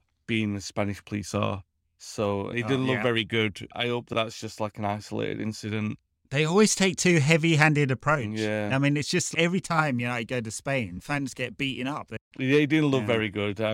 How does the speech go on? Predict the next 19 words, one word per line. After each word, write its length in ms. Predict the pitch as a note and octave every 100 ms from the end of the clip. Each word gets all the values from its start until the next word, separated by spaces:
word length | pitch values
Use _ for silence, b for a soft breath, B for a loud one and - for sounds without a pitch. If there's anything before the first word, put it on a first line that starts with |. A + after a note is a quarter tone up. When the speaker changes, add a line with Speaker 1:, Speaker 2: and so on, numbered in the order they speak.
| A2+
Speaker 1:
I'm 140 | A#2
not, 160 | A#2+ A2 A#2+ - C#3
it 80 |
wasn't 300 | A#2+ B2+ A2+
a 20 | A2
very 180 | A2+ A2
nice 240 | A2 G2
video, 300 | G#2+ G2+ G2+
to 120 | -
be 80 | G#2+
honest. 420 | G2+ G2+ G2+ -
And, 500 | G2+ F#2+ F#2+ G2 G2+ - -
yeah, 240 | A2 G#2
just 280 | G2+ G#2+ -
hope 240 | G#2 G#2
that 120 | A2+
everyone's 400 | G#2+ G#2+ G#2 G2+
all 120 | G2 G2
right 280 | G2+ A2